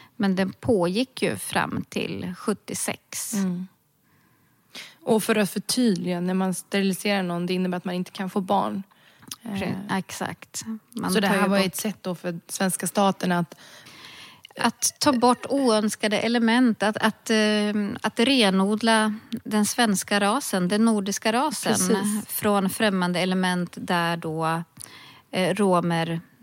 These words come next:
Speaker 1: eh, resande ansågs vara oönskade element i den svenska folkstammen.
Speaker 2: Mm.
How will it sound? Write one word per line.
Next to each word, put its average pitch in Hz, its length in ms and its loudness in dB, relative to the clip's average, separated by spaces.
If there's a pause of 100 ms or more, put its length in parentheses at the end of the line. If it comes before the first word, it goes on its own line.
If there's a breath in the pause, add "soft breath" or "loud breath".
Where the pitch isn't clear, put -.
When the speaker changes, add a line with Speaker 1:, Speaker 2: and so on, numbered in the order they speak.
(140)
Speaker 1:
eh, 170 380 -4
resande 170 600 -2
ansågs 175 540 -4
vara 165 400 0
oönskade 165 600 -4
element 170 720 -6
i 185 140 -6
den 170 160 -6
svenska 175 480 -8
folkstammen. 185 840 -6 (160 loud breath)
Speaker 2:
Mm. 226 220 -4